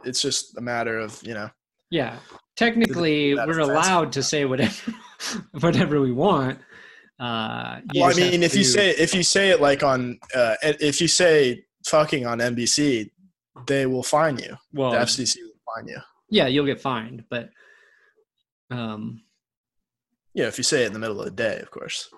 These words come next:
Speaker 2: Right. Like, during, uh, Ellen, if you said it on Ellen,
Speaker 1: Yeah.
Speaker 2: that would be bad.
Speaker 1: Yeah.
Speaker 2: Although that's not live.
Speaker 1: Uh,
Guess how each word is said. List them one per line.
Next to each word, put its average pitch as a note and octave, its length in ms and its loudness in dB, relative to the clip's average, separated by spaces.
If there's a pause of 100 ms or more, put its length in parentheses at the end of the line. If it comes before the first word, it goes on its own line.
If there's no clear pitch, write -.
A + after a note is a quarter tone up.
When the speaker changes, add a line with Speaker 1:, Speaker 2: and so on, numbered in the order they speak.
Speaker 2:
Right. A2+ 360 -4 (340)
Like, B2+ 180 -10
during, A#2+ 400 -4
uh, A2+ 500 -8 (1000)
Ellen, A#2+ 540 -4
if - 100 -20
you B2+ 60 -2
said B2+ 220 0
it G#2+ 100 0
on A2 160 0
Ellen, A#2+ 380 -2
Speaker 1:
Yeah. C3 160 -4
Speaker 2:
that A#2+ 80 0
would A#2 100 -2
be A#2+ 80 0
bad. B2 340 -2
Speaker 1:
Yeah. A2+ 140 -4 (520)
Speaker 2:
Although D#3+ 200 6
that's D3 240 4
not A#2+ 320 0
live. A2 500 0 (1600)
Speaker 1:
Uh, A2 380 0